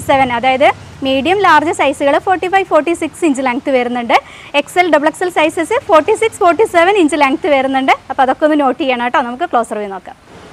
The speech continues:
ദേ ഇതുപോലെയാണ് കേട്ടോ പ്രിന്റുകളുടെ ഒരു കോമ്പിനേഷൻ വന്നിട്ടുള്ളത്. നല്ല ഭംഗിയുണ്ട് കാണാൻ. സോഫ്റ്റ് കോട്ടൺ ആണ്. വെയർ ചെയ്യാൻ ഇത്രയും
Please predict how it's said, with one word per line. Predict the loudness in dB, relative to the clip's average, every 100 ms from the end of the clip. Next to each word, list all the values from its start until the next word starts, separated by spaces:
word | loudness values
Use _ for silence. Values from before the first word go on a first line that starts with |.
| -20 -20 -2
ദേ | 2 4
ഇതുപോലെയാണ് | 2 2 4 4 2 -2
കേട്ടോ | 0 0 0
പ്രിന്റുകളുടെ | -2 -2 0 2 0
ഒരു | 0
കോമ്പിനേഷൻ | 0 0 -2 -2 -2 -4
വന്നിട്ടുള്ളത്. | -2 -4 -2 0 0 -4
നല്ല | -4 -2 -2 0
ഭംഗിയുണ്ട് | -2 -2 -4 -2
കാണാൻ. | -2 -2 -2 -4
സോഫ്റ്റ് | 0 2 0 -4 -4
കോട്ടൺ | -2 -2 -2 -4
ആണ്. | -2 -4
വെയർ | -4 -4
ചെയ്യാൻ | -4 -2 -4
ഇത്രയും | -6 -6 -4